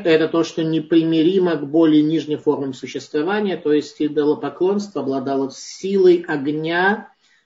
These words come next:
в форме льва. И, соответственно, в деньгах есть тоже нечто похожее, потому что форма монеты, на ней есть какой-то огненный лев, который, э,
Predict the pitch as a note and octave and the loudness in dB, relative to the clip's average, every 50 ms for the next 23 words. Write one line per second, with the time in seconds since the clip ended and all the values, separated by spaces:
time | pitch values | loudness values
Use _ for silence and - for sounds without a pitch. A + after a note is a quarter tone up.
0 | _ _ _ - - _ F#3+ F#3 F#3 F3 E3+ E3+ E3 E3 D#3+ E3 - - D#3 C#3+ | _ _ _ -20 -2 _ 6 6 6 6 2 0 -2 -2 -4 -4 -2 -2 0 2
1 | D3 C3+ C3 C3 B2+ A2+ G#2+ - - - - - D#3+ F#3 G3+ - - - E3 D#3+ | 2 0 0 -4 -6 -6 -6 -8 -12 -14 -8 -4 -2 -2 -4 -4 -6 -4 -4 -4
2 | D#3 - G#3 A3 G#3 - - - D3+ C3+ C3 C#3+ D3 C#3 C3 D#3 F3 F3+ F3+ - | -2 0 -2 -2 -2 -4 -6 -8 -8 -6 -6 -8 -8 -4 -4 -2 -2 -2 -4 -4
3 | - E3 D#3 D3+ - - _ _ F3 F3+ F#3 E3 E3+ E3 D3 C#3 C#3+ D3 D3+ D3 | -4 -4 -4 -4 -8 -16 _ _ 2 2 2 2 0 -4 -6 -6 -4 -4 -6 -6
4 | D3 - - - C#3+ C3 - - - - - - B2 G#2 G2+ G2+ A2 B2+ D#3 F#3+ | -6 -10 -10 -10 -10 -8 -8 -10 -10 -10 -6 -6 -6 -6 -6 -8 -6 -4 -4 -4
5 | G#3 G#3 - _ _ _ _ _ _ _ _ _ - D3 - C#3 D3 C#3+ C#3+ D3 | -4 -8 -14 _ _ _ _ _ _ _ _ _ -6 -6 -4 -2 -2 0 0 0
6 | D#3 D3 - - - - D3+ D3 C#3+ C3+ - - - _ _ _ _ _ - - | -2 -2 -4 -8 -4 -2 -2 0 -2 -4 -6 -8 -14 _ _ _ _ _ -20 -20
7 | - - _ _ F3+ F3 F3+ F3 E3 E3 D3+ D3+ D3+ D3+ D3+ D3+ D#3+ E3+ F#3+ G#3 | -20 -20 _ _ 4 6 6 6 4 2 0 2 2 2 0 0 2 2 2 2
8 | A3 G#3+ - G#3+ G#3+ G#3+ G3+ F3 D3 C3+ C3+ C#3 D3 D#3+ D#3+ D#3 D3 C#3 C3+ B2 | 0 2 0 0 0 2 0 -2 -2 -2 -4 -4 -4 -4 -4 -4 -6 -6 -8 -2
9 | C3+ E3 F3 E3+ - - D3+ D3 - - D#3 D3 - - C#3+ - - F3 E3 D3+ | 0 0 0 0 -2 -8 -10 -6 -2 -2 -2 -2 -2 -4 -6 0 2 2 2 2
10 | C3+ C3 C#3+ C#3 C#3 C#3 C#3 C3+ C3+ C#3 E3 F#3 F#3+ F#3+ - - C#3+ A#2 - - | 0 -4 -6 -6 -4 -4 -4 -2 0 0 2 0 0 -4 -8 -10 -12 -12 -6 -4
11 | C#3 C#3+ C#3+ C#3 C#3 C#3+ C#3+ C#3 C3+ C3+ B2+ C3 C3 B2+ C3 B2+ B2+ B2+ | -4 -2 -2 -2 -2 -4 -4 -4 -6 -6 -6 -6 -4 -4 -4 -4 -6 -8